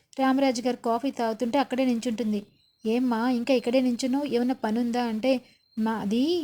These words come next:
మామయ్య గారు, మామయ్య గారు" అనంగానే, "చెప్పమ్మా, ఏమైంది, ఏమన్నా ప్రాబ్లమా?" అని చెప్పి అనంగానే,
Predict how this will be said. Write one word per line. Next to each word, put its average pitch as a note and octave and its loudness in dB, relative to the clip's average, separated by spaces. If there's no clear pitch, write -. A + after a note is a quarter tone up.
మామయ్య G#3+ 0
గారు, C4+ 4
మామయ్య A3 0
గారు" C4 2
అనంగానే, A#3 0
"చెప్పమ్మా, B3 0
ఏమైంది, C4+ 2
ఏమన్నా A#3+ 2
ప్రాబ్లమా?" A3 0
అని C#4 2
చెప్పి C4 0
అనంగానే, B3 0